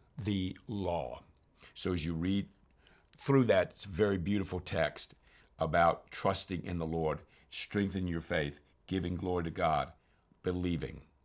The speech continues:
Verse twenty-four, "To whom God will give credit, will credit righteousness. For him,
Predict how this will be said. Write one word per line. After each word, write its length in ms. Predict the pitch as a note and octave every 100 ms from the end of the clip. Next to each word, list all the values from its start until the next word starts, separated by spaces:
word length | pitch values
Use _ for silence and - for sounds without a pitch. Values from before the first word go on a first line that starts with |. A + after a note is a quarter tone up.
| _ _ _ _ _ _ _ _ _ _ _ - - - -
Verse 480 | E2+ F#2+ F#2+ E2 - _ _
twenty-four, 1160 | - G2 G2 - F#2+ F2 - - F2+ D2 - - _ - - -
"To 120 | E2
whom 280 | A2 C3+ D#3+
God 360 | A#2 A2 G#2
will 100 | G2
give 240 | F2+ F#2+ -
credit, 420 | A2 F#2+ F2 - _
will 160 | E2+ F2+
credit 360 | F2 G#2+ G2+ -
righteousness. 640 | F#2 F2 E2+ - C2+ - - _ - -
For 160 | - F2
him, 380 | F2 A2+ D3